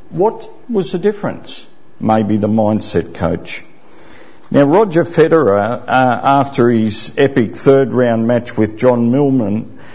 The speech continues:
um, had this to say. He said that he had to stay focused, make the right decisions, because the demons are always there.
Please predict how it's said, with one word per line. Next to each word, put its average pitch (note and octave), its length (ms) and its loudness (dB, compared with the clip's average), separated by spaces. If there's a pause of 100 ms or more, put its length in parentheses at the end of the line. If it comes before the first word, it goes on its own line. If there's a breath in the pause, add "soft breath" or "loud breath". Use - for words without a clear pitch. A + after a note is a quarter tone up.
(220 loud breath)
um, A2 680 0 (580)
had A#2 280 2
this C3+ 240 0
to G#2 120 -2
say. F#2+ 480 0 (180)
He B2+ 140 2
said B2+ 500 0 (720 soft breath)
that B2+ 240 4
he C3 140 4
had D3+ 320 0
to E3 80 0
stay C#3 320 2
focused, - 840 -2 (640)
make B2 300 2
the A2+ 80 0
right A2 340 2
decisions, D#3+ 840 -2 (680 loud breath)
because A#2+ 400 2
the A2+ 100 0
demons A2+ 680 0
are G#2+ 100 0
always A#2 760 -4
there. E2+ 360 -2